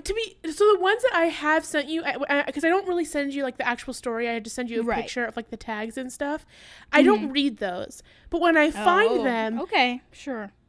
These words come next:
Speaker 1: Yeah, 'cause they gross
Speaker 2: Me
Speaker 1: me
Speaker 2: neither.
Speaker 1: out.
Speaker 2: Yeah.
Speaker 1: But when I find
Speaker 2: <laughs>
Speaker 1: them, I have to share what I just saw
Speaker 2: Yeah.
Speaker 1: because
Speaker 2: Okay.
Speaker 1: to, to have that experience and not experience it with someone else, I think is,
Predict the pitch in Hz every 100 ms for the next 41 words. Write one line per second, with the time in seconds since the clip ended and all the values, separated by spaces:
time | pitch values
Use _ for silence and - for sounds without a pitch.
0 | - 302 302 311 294 294 277 226 202 208
1 | - 240 226 202 - 262 320 311 285 285
2 | 302 294 349 370 415 320 277 277 - 269
3 | 277 302 294 - - 302 277 254 - _
4 | - - 285 254 262 269 262 254 240 226
5 | 247 240 - - 214 220 302 294 214 220
6 | 247 233 - - - 247 294 208 359 349
7 | - - 320 302 320 349 359 370 370 -
8 | 294 277 285 311 302 277 269 269 - 277
9 | 277 269 254 269 254 240 233 233 285 -
10 | - 247 269 254 262 214